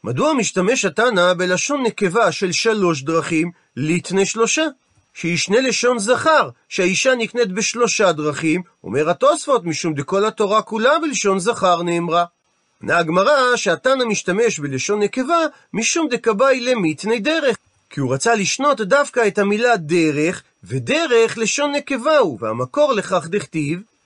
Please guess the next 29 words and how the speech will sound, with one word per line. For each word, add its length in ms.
נקרא 300
בפנים, 600
"והזהרת 560
אתהם 500
את 120
החוקים 540
ואת 200
התורות, 540
והודעת 500
להם 360
את 100
הדרך 680
ילכו 380
בה, 220
ואת 240
המעשה 500
אשר 220
יעשון." 540
הרי 260
שהמילה 480
דרך 540
מתייחסת 680
למילה 420
בה, 380
מה 160
שאומר 400
שהיא 200
לשון 300
נקבה. 420